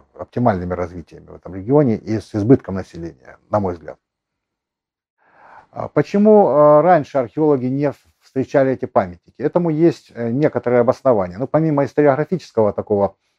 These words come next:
настроя исследователей, которые по преимуществу искали здесь античные древности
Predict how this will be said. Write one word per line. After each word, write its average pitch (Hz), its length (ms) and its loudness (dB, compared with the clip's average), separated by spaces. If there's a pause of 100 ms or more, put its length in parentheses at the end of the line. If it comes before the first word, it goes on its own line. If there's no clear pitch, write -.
(100)
настроя 160 600 2
исследователей, 135 600 0
которые 120 440 0 (420)
по 113 80 -6
преимуществу 127 680 0
искали 110 340 0
здесь 107 220 -6
античные 156 440 -4
древности 143 560 0